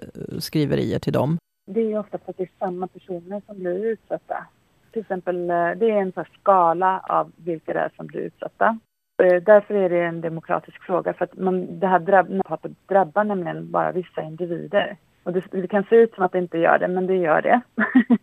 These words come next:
Speaker 1: Mm.
Speaker 2: Så att, eh, om man till exempel är, eh, av muslim-,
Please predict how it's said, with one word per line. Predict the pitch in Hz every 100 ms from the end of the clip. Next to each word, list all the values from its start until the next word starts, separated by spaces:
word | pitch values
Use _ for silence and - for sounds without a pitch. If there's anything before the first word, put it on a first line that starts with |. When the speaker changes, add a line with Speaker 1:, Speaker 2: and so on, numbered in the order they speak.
| -
Speaker 1:
Mm. | 180 170 165 202
Speaker 2:
Så |
att, | 208 190
eh, | 208
om | - 208
man | 208
till | 202
exempel | 190 185 170 175 170
är, | 160 160 165 165
eh, | 175 180 175 - -
av | - 170
muslim-, | 180 - 269 233